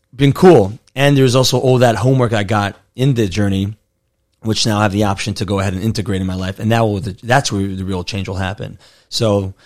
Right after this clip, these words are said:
you could take the, take the medicine, and then also you could take the medicine and also just let it be an experience, just a story,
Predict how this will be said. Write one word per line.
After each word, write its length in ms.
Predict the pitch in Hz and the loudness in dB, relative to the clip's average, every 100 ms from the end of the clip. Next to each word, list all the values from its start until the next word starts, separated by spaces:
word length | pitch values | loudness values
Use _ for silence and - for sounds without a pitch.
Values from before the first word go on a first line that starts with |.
| _ | _
you 100 | 113 | -8
could 320 | 113 104 - - | -2 -2 -4 -2
take 220 | 143 - | 0 0
the, 180 | 147 123 | -2 -2
take 320 | 101 143 139 | 0 0 2
the 60 | |
medicine, 540 | 131 127 120 127 117 110 - _ _ 113 | 0 2 2 2 0 -2 -8 _ _ -4
and 120 | 117 | -2
then 120 | 113 | 0
also 580 | 123 120 - 120 110 110 - - | 0 -2 0 0 0 -4 -14 -10
you 120 | 117 | -6
could 100 | 113 | -2
take 160 | 131 123 | -2 -2
the 60 | |
medicine 600 | 117 117 110 120 110 107 _ _ | -2 0 0 0 -2 -4 _ _
and 140 | 113 113 | -8 -4
also 800 | 123 123 - 110 107 104 104 - _ | -2 0 2 2 2 0 -4 -10 _
just 200 | 117 - | -6 -2
let 140 | 117 104 | 0 -2
it 120 | 85 | -2
be 160 | 107 113 | 0 0
an 80 | |
experience, 800 | 117 - 143 147 156 165 - - _ | 0 0 2 2 0 -4 -6 -10 _
just 180 | - 113 | -6 -2
a 60 | 110 | 0
story, 560 | - 120 120 135 151 | 0 2 2 0 -2